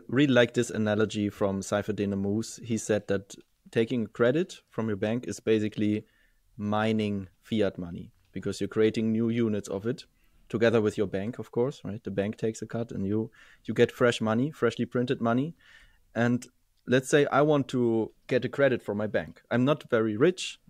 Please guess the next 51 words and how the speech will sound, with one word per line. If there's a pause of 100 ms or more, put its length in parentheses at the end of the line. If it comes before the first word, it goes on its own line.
right? (140)
Um, (100)
and (100)
I
go
to
the
bank,
I
don't
own
any
real
estate, (540)
and
the
bank
will
probably
give
me (440)
no
money,
or
if
they (140)
give
me
a
credit,
they
will
probably
be
like,
"Yeah,
but
you
pay
ten
percent
interest
or
something
because
you
are
high
risk, (480)
uh,
of,